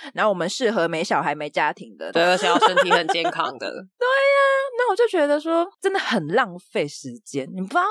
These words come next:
Speaker 1: 时间就是金钱吗？真的是金钱，OK？
Speaker 2: <laughs> 对啊，我们请的假来的欸。
Speaker 1: 对，我就会觉得其实没有替那个面试的人着想，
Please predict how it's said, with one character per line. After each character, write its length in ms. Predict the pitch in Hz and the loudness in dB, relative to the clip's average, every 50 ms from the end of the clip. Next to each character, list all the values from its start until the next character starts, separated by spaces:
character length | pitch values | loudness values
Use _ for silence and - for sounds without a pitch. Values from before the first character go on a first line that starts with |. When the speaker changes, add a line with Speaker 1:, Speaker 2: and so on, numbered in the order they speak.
| 440 415 359 | -2 -4 -6
Speaker 1:
时 260 | - - - 269 285 | -8 -10 -6 -4 -2
间 120 | 247 339 330 | -2 0 0
就 80 | 330 | 0
是 100 | 320 320 | -2 -2
金 200 | 277 294 277 277 | -2 -2 -2 -2
钱 220 | - - 240 170 156 | 0 0 -2 -2 -2
吗？ 240 | 160 165 156 190 220 - - - | -4 -6 -6 -8 -8 -10 -6 -4
真 160 | 330 330 349 | -4 -2 -2
的 80 | 277 | -2
是 100 | 233 294 | -4 -4
金 240 | 240 - 233 233 254 233 | -6 -6 -4 -4 -4 -2
钱， 240 | - - - 110 - - | -2 -2 -4 -4 -4 -6
OK？ 520 | 165 - - - 190 151 147 135 147 196 - - - - - - - - | -8 -8 -6 -4 0 0 0 0 0 -4 -8 -12 -14 -12 -10 -8 -8 -8
Speaker 2:
<laughs> 360 | - - - - 247 - _ - | -8 -8 -6 -6 -6 -6 _ -2
对 180 | 302 285 277 | 0 2 2
啊， 120 | 269 254 208 | 2 2 2
我 60 | 185 | 0
们 100 | 185 180 | -2 -4
请 180 | - - 156 151 | -6 -6 -4 -4
的 100 | 143 143 | -4 -4
假 300 | - - 196 170 127 82 | -2 -2 -2 -2 -2 -2
来 100 | - - - - - | -4 -8 -10 -12 -12
的 80 | - - | -12 -10
欸。 220 | - - 233 - _ | -10 -10 -12 -8 _
Speaker 1:
对， 720 | - 302 302 311 302 285 269 220 180 156 143 139 135 - - | 0 2 2 4 4 4 2 2 0 0 -2 -4 -6 -8 -6
我 140 | - 196 208 | -4 -4 -2
就 100 | 202 359 | 0 0
会 140 | 403 403 - | 0 0 0
觉 180 | 269 226 214 | 0 2 2
得 140 | 208 208 214 | 2 2 2
其 120 | 208 214 | 2 0
实 260 | 208 208 196 196 190 190 | 0 2 2 2 2 0
没 120 | - 220 269 | 0 0 2
有 120 | 247 185 | 2 0
替 280 | 175 - - 269 240 214 | 0 -4 -6 -6 -6 -2
那 120 | 208 214 196 | -2 0 0
个 140 | 175 160 | 0 0
面 160 | 156 214 196 180 | 0 0 -2 -2
试 140 | - 214 | -2 -2
的 60 | 175 139 | 0 0
人 200 | 131 120 120 113 | 0 -2 -4 -4
着 240 | - - 80 98 127 | -6 -6 -6 -6 -6
想， 260 | - - - - - | -10 -12 -16 -16 -18